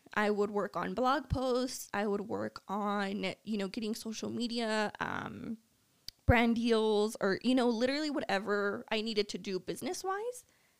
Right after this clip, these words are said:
I would journal, anything for myself, anything that was gonna make me happy that day.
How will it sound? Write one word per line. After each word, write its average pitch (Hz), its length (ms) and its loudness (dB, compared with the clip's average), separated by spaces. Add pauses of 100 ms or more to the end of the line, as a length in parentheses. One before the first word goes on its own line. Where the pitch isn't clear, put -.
(160)
I 214 200 2
would 185 200 -4
journal, 233 720 -2 (260)
anything 302 380 0
for 247 120 -4
myself, - 500 -8 (180)
anything 247 320 -4
that 208 80 -2
was 208 100 -6
gonna 220 160 -2
make 190 200 -6
me 185 80 -4
happy 208 300 -6
that - 200 -6
day. - 220 -4